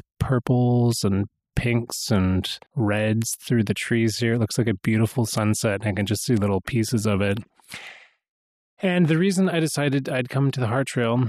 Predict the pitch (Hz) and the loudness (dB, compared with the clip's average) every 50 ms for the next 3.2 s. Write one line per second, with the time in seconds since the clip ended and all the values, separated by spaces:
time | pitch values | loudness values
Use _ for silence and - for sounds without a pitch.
0 | 110 123 123 117 120 - 123 - 143 139 135 131 123 - - - - - _ _ | 0 0 -2 -2 -2 -4 -4 -2 0 0 2 0 0 -2 -8 -10 -12 -14 _ _
1 | _ _ _ _ _ _ _ _ _ - 131 127 - 139 131 117 120 113 117 113 | _ _ _ _ _ _ _ _ _ -4 -4 -2 0 0 0 2 2 2 0 2
2 | - 123 113 101 101 107 107 104 101 - - 107 101 95 92 90 92 92 90 82 | 2 0 0 2 2 0 0 0 0 0 0 -2 0 0 0 0 0 -2 -2 -4
3 | - - - | -4 -8 -8